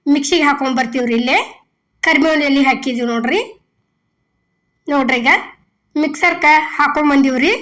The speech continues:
ಧನಿಯಾ ಕಾಳ ಯಾಕೆ ಹೆಚ್ಚ್ ಹಾಕಿವ್ ಅಂದ್ರ ಕೊತ್ತಂಬರಿ ಇಲ್ಲಾಗಿತ್ರಿ, ಅದ್ರ ದಶಿಂದ ಧನಿಯಾ ಕಾಳು ಒಂದ್ ಸ್ವಲ್ಪ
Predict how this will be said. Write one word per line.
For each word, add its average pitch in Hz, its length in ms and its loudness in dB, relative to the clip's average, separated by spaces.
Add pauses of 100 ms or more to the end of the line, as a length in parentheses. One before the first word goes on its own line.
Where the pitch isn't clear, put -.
(840)
ಧನಿಯಾ 330 260 4 (100)
ಕಾಳ 320 160 2 (220)
ಯಾಕೆ 277 280 0
ಹೆಚ್ಚ್ 277 200 0
ಹಾಕಿವ್ 269 280 -2
ಅಂದ್ರ 277 140 -2 (160)
ಕೊತ್ತಂಬರಿ 269 500 0 (120)
ಇಲ್ಲಾಗಿತ್ರಿ, 240 560 -2 (200)
ಅದ್ರ 285 160 -4 (100)
ದಶಿಂದ 247 280 -4 (180)
ಧನಿಯಾ 233 300 0
ಕಾಳು 233 200 0
ಒಂದ್ 220 120 -8
ಸ್ವಲ್ಪ 226 160 -8